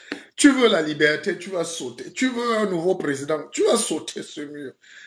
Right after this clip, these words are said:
Tu veux le travail, tu veux l'argent, tu vas sauter. Donc, le principe dans la vie, ce n'est pas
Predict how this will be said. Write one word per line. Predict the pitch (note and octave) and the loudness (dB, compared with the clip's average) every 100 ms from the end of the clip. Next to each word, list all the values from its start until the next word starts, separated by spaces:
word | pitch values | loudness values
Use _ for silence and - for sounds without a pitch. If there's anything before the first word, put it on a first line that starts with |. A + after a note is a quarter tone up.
| _ | _
Tu | - D4 | 2 4
veux | A#3+ | 4
le | G3+ E3 | 2 2
travail, | E3 D#3 D#3 F3 D#3 D#3 _ _ | -2 -4 -4 -6 -8 -12 _ _
tu | - F#4+ | 0 0
veux | A#3 A3+ | 2 2
l'argent, | G3 D3+ G#3 F#3 F3 E3+ | 2 0 -2 -6 -6 -8
tu | - - | -8 -2
vas | G3+ | -2
sauter. | - - - - - - - - - - | -2 -6 -8 -10 -8 -8 -10 -14 -16 0
Donc, | E3+ A3 - _ _ _ - | 4 4 0 _ _ _ -10
le | C#3 D3 E3 | -4 -2 -2
principe | E3+ F#3+ F3+ - A#3 F#3 | -2 -2 -2 -2 -4 -2
dans | F3 | 0
la | E3 C#3 | 2 0
vie, | C#3 F#3 - _ _ _ _ | -2 -10 -14 _ _ _ _
ce | - D#3+ | -8 -4
n'est | G3 | -2
pas | G3+ F#3+ F#3+ G3 - | -2 -2 -2 -6 -12